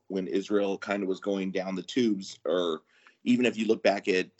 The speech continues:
um, in Judges where it said, "And there was no king, so the people did whatever they felt was right in their own minds."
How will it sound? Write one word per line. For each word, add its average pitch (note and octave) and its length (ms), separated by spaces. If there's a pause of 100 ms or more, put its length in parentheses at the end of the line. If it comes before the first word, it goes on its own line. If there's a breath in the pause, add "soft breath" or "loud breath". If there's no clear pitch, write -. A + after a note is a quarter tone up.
(140)
um, E2 400
in G2 180
Judges G2 720
where F#2+ 360
it F2+ 140
said, F#2+ 520 (300)
"And G2 380
there G2 220
was G2+ 340
no G2+ 260
king, F#2 540 (680)
so G2 100
the F2+ 100
people G2+ 400
did F#2+ 360
whatever F2+ 520
they F2+ 140
felt F2 340
was E2 240
right E2 360
in E2+ 120
their E2 220
own F2 220
minds." - 560